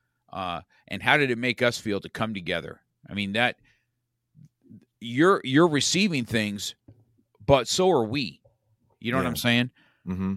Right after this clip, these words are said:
Speaker 1: So are we. When you get to do service for somebody else, it's strictly service. There's no compensation. There's no reason for it whatsoever outside of, hey, we're gonna put, invest people's, uh, invest in people's life.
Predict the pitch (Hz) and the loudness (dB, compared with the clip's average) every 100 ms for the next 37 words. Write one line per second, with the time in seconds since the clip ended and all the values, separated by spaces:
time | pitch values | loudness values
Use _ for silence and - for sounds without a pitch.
0 | - - - 156 170 120 131 90 90 110 | -6 -6 2 4 2 0 0 -2 -2 -4
1 | 113 151 165 151 127 123 117 - 151 127 | -4 -4 -2 -4 -4 -4 -4 -2 -2 -2
2 | - 104 - 113 107 98 101 85 - - | -6 -8 -8 -6 -6 -4 -4 -4 -10 -14
3 | 92 - - 185 214 196 190 - 175 180 | -6 -4 -2 -2 -2 -2 -6 -4 -2 -2
4 | 107 - 120 107 120 131 160 180 175 _ | -4 -6 -6 -6 -6 -4 -2 -2 -4 _
5 | _ _ _ - 139 135 135 117 123 127 | _ _ _ -6 -6 -4 -6 -4 -2 -2
6 | - 98 98 95 110 117 110 113 104 104 | -4 -8 -8 -8 -6 -6 -6 -8 -8 -12
7 | - 95 92 - 95 104 - 90 95 95 | -12 -10 -8 -8 -8 -8 -6 -4 -4 -4
8 | 82 - 95 90 - 98 95 90 - 82 | -8 -6 -6 -6 -4 -2 -2 -2 -6 -6
9 | 82 85 82 80 _ _ _ _ _ _ | -4 -4 -6 -10 _ _ _ _ _ _
10 | - 110 107 107 113 113 92 127 95 107 | -4 -2 0 0 0 -2 -2 -2 -2 -4
11 | 101 107 110 - 113 - 92 82 - 71 | -2 -2 -2 -4 -6 -4 -6 -6 -8 -6
12 | 80 101 92 104 107 95 107 95 95 98 | -6 -6 -2 -2 -2 -10 -8 -8 -4 2
13 | 110 | 2